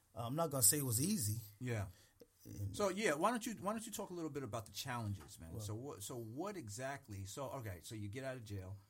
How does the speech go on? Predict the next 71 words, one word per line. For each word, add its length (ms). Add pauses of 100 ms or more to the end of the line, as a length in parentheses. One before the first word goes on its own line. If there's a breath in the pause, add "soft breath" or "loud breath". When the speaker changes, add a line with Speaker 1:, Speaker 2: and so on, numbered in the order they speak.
(360 soft breath)
Speaker 2:
right? 320
Your 100
brother 220
calls 320
you, 140
your 80
brother 200
tells 220
you, 80
"Hey, 140
man, 180
you 80
need 140
to 60
go 100
to 80
New 140
Haven," 360
Speaker 1:
Mm-hmm. 280
Speaker 2:
right? 240 (100)
You 140 (100)
make 220
the 60
decision, 460
go 140
to 80
New 160
Haven 200
Speaker 1:
Yep. 80
Speaker 2:
instead 280
of 80 (240)
Bridgeport. 540
Speaker 1:
Yep. 180 (320)
Speaker 2:
What 180
happens 400
after 260
that? 240
Speaker 1:
So 180
I, 120
Speaker 2:
tell 140
Speaker 1:
I 40
Speaker 2:
me 40
some, 220
some, 200
tell 140
me 60
some 140
of 60
the 60
challenges 280
that 140
you 140
face, 480
and 100
then 200 (120)
perhaps 460 (340 soft breath)
that 220 (460)
there's 140
a 20
lot 140
of 80
brothers 280
out 260
there 200
faced, 380
and 80
then 100
how 140
you 220
overcame 520
them. 140